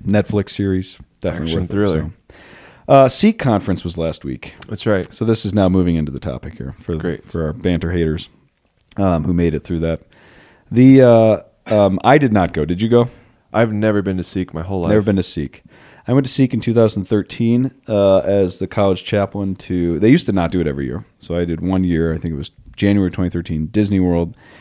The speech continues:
Speaker 1: And then we did the pod, the live podcast. I think that was
Speaker 2: Twenty nineteen.
Speaker 1: twenty nineteen?
Speaker 2: I
Speaker 1: Is
Speaker 2: looked
Speaker 1: that
Speaker 2: it
Speaker 1: what we
Speaker 2: up
Speaker 1: decided?
Speaker 2: today.
Speaker 1: Twenty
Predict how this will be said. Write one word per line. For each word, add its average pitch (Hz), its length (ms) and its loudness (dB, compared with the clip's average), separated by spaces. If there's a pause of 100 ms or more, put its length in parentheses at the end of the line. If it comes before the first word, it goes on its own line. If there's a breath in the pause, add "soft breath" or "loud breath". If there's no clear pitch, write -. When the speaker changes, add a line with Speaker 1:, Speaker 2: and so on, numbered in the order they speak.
(240 soft breath)
Speaker 1:
And 101 100 0
then 101 80 6
we 104 80 4
did 107 140 6
the 87 80 -2
pod, 123 420 2
the 101 80 2
live 120 340 2
podcast. 92 800 -2
I 92 80 -4
think - 380 -4
that 98 260 0
was 78 560 -6 (160)
Speaker 2:
Twenty 98 220 -4
nineteen. 82 520 -8 (220)
Speaker 1:
twenty 113 180 0
nineteen? 113 360 0
Speaker 2:
I 98 60 -2
Speaker 1:
Is 95 60 0
Speaker 2:
looked 104 80 4
Speaker 1:
that 110 60 6
Speaker 2:
it 110 40 6
Speaker 1:
what 110 80 6
we - 40 4
Speaker 2:
up 104 60 2
Speaker 1:
decided? 113 420 2
Speaker 2:
today. - 80 -20
Speaker 1:
Twenty 107 180 0